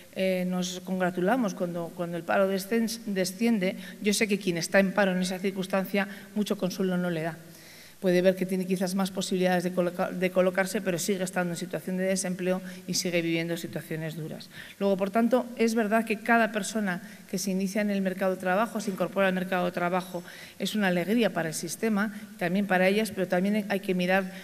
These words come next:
la parte en las cuales todavía nos quedan personas por colocar, porque yo siempre digo que no podemos dejar a nadie atrás.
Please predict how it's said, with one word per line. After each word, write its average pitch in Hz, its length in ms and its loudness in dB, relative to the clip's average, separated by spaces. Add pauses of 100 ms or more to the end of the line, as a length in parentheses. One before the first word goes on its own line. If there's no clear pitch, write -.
(140)
la 175 160 0
parte 180 240 0
en 175 60 0
las 170 120 -2
cuales 175 280 -2
todavía 170 580 0
nos 170 260 -4
quedan 165 300 -2
personas 160 340 -6
por - 180 -10
colocar, 185 460 0
porque 175 240 -4
yo 180 140 -2
siempre 175 260 -4
digo 170 260 -4 (320)
que 180 120 -2
no 175 100 -2
podemos 165 260 -4
dejar 165 220 -6
a 160 80 -4
nadie 160 240 -4
atrás. 156 420 -8